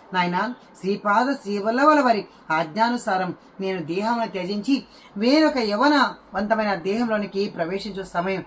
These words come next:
ఆసన్నమైంది. ప్రస్తుతం శరీరం, ఈ శరీరం యొక్క వయసు మూడు వందల సంవత్సరాలు. శిథిలమైన ఈ దేహమును త్యజించి నూతన శరీరములో మరొక మూడు సంవత్సరాలు ఉండవాలని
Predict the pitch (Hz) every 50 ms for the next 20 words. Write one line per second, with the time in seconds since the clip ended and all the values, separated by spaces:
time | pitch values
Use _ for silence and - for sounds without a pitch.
0 | - - - - - 156 160 165 - 202 190 185 175 175 170 170 180 220 277 247
1 | 208 - - - - - - 208 226 226 220 - 339 330 277 - 269 240 254 277
2 | 285 262 220 208 220 247 - 262 254 285 302 302 285 254 233 - 240 220 196 -
3 | - - - - - - - 208 254 285 - 277 226 196 196 226 226 226 220 190
4 | 190 185 - - 180 190 185 - 214 196 170 139 - - - - - - - -
5 | - - 254 254 311 330 320 320 320 302 277 254 240 - 226 233 254 269 262 240
6 | 214 - 196 190 196 240 233 214 - 214 196 180 - - - - - - 175 180
7 | 220 254 277 277 269 254 240 - 214 196 202 202 196 190 185 175 170 175 190 220
8 | 233 - - - - - 175 180 202 233 269 277 254 226 190 185 220 240 240 -
9 | 233 226 226 226 254 254 240 208 190 190 214 214 208 196 190 190 190 185 170